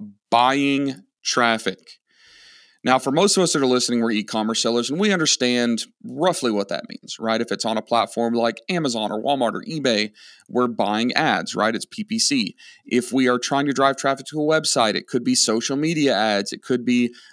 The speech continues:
uh, Google search ads. There's a million different ways to buy traffic.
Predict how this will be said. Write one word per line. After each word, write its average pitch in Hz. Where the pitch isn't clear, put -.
uh, 117
Google 147
search 151
ads. 98
There's 117
a 117
million 143
different 127
ways 107
to 113
buy 104
traffic. -